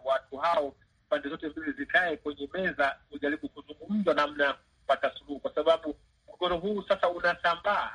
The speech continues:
hauishii tu Tigray. Tunaona kumekuwa katika, kulikuwa na shida katika Oromo, eh, Oromo Liberation Army,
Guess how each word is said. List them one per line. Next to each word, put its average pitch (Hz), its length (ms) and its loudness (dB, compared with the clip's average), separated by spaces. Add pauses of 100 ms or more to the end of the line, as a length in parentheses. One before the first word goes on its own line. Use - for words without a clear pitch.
hauishii 151 560 -6
tu - 200 -20
Tigray. 151 400 -2
Tunaona 151 500 0
kumekuwa 147 460 -2
katika, - 640 -2 (180)
kulikuwa - 280 2
na 139 80 0
shida - 320 2
katika - 380 0
Oromo, 151 540 2 (300)
eh, 139 520 2
Oromo 143 360 2
Liberation 139 460 0 (220)
Army, 165 240 -2